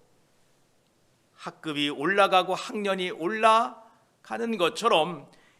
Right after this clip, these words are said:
이 시험을 통하여 우리의 믿음을 성장시키고 우리의 신앙을 성숙시킨다라는 것입니다.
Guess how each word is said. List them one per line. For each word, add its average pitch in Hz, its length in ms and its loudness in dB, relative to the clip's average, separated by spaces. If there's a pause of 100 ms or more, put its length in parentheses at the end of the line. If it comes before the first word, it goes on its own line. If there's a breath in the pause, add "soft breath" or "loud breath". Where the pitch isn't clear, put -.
(120)
이 247 220 4
시험을 277 680 4
통하여 208 760 4 (160 loud breath)
우리의 165 420 2
믿음을 180 460 -2
성장시키고 175 1400 -4 (160 loud breath)
우리의 143 320 -2
신앙을 135 680 -6
성숙시킨다라는 147 1600 -16
것입니다. - 680 -20